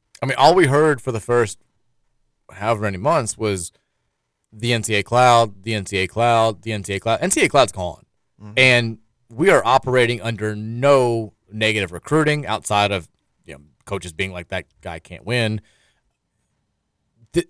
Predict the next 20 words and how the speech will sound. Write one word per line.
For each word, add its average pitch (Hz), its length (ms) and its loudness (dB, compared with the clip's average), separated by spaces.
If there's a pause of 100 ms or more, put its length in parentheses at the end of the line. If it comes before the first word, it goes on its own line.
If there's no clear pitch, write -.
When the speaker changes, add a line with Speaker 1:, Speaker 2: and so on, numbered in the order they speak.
(120)
Speaker 1:
like, 135 240 -4
this 208 140 4
should 190 320 -2
be 131 140 0
when 120 180 -2
the 113 80 -2
program 110 440 -2
is 87 100 -10
thriving 95 540 -4
from 117 200 -6
a 110 40 0
Speaker 2:
Yeah. 107 120 0
Speaker 1:
recruiting 110 240 -2
standpoint, 90 540 -4 (440)
and 131 140 4
it 127 120 -4
simply 175 320 -4
is 107 100 -4
not 104 180 -2
happening. 107 400 -6